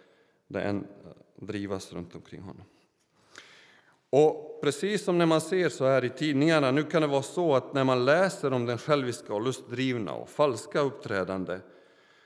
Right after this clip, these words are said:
och ett av de mest motbjudande och hä-, och hjärtlösa handlade mot en oskyldig människa, som David gjorde i det här fallet, mot Uria. En av hans mest tillgivna man, skulle man kunna säga.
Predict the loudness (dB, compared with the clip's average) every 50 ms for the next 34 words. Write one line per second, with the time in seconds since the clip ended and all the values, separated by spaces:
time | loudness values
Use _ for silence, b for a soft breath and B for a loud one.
0 | b b b b b b b 0 0 0 0 0 0 2 2 4 4 2 2 4
1 | 4 2 2 0 -6 -14 -18 -20 -20 -8 0 2 4 6 6 4 4 2 -4 -4
2 | -2 -2 2 2 2 2 4 4 4 4 4 2 2 0 0 0 -2 -6 -2 -2
3 | 2 2 2 0 0 -4 -2 0 0 0 0 -2 -4 -2 0 0 0 0 0 -2
4 | -2 -2 -2 -2 -2 -4 -6 -4 -6 -4 -4 -2 -2 -4 -4 -4 -4 -4 -4 -4
5 | -4 -4 -2 0 0 0 -2 -6 -8 -12 -12 -12 -12 -20 -20 _ _ _ _ _
6 | _ _ -12 -10 -6 0 0 2 2 0 -2 -4 -6 -8 -8 -6 -8 -8 -10 -10
7 | -10 -8 -10 -10 -10 -12 -16 -16 -16 -16 _ -8 -8 -8 -8 -8 -10 -8 -8 -6
8 | -8 -8 -12 -12 -20 -20 _ _ _ _ b b b b b b b b b b
9 | b b b _ _ -2 0 2 2 0 0 0 -2 -4 -4 -6 -8 -6 -6 -6
10 | -6 -8 -16 -20 -20 -20 _ _ -8 -8 -8 -8 -8 -6 -6 -6 -6 -6 -8 -6
11 | -6 -6 -6 -8 -10 -16 -20 _ _ _ _ _ _ _ _ _ _ _ _ _
12 | _ _ _ -14 -12 -12 -14 -16 -16 -18 -20 -20 -20 -20 -20 -20